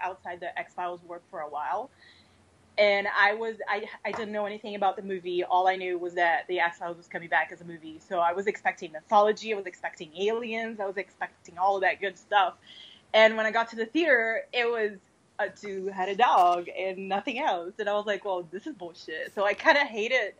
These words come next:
I Wanna Believe the first time around. But because of all the shippy scenes, I kept going back. So I was like, "I have to watch this again because it was great." You know, like, the shippy scene, the bed scene and all that. It was so great.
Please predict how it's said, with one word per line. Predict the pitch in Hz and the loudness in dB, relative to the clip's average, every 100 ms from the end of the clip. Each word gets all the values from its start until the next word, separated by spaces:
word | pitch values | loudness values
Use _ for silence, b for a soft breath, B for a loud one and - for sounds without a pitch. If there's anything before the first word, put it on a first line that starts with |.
| - | 0
I | 185 185 | 0 0
Wanna | 180 | -8
Believe | 175 180 | -10 -10
the | 185 | -12
first | 190 185 | -16 -12
time | 214 170 | -10 -8
around. | 165 160 147 - B B B B - | -6 -8 -10 -16 B B B B 2
But | 254 208 | 2 2
because | 254 - 285 | -2 -2 0
of | 240 | 2
all | 233 | 0
the | 233 | -2
shippy | - - 311 277 - | -6 -8 -8 -8 -8
scenes, | 196 180 180 180 | -8 -6 -6 0
I | 208 | 0
kept | 214 269 | 4 2
going | 196 180 160 | 2 0 4
back. | 196 165 - - | 6 6 4 -6
So | 185 | -10
I | |
was | 175 | -8
like, | 175 | -8
"I | - | -10
have | 185 - | -12 -14
to | 143 | -16
watch | |
this | - - | -20 -20
again | 180 240 208 | -10 -2 -2
because | 196 233 | -2 -8
it | 170 | -8
was | 160 | 0
great." | 233 277 190 165 - _ | 2 4 2 -2 -8 _
You | 208 | -2
know, | 196 180 | 0 0
like, | 180 170 | -2 -4
the | 190 | -8
shippy | - 247 226 | -6 -8 -8
scene, | 202 180 170 | -10 -10 -8
the | |
bed | 170 202 214 - | -4 -2 -2 -4
scene | 170 | -8
and | 170 165 | -2 0
all | 160 | 0
that. | 160 - - | 0 -2 -2
It | 185 | -4
was | 185 | -4
so | 190 175 | -2 4
great. | 214 190 - | 6 6 2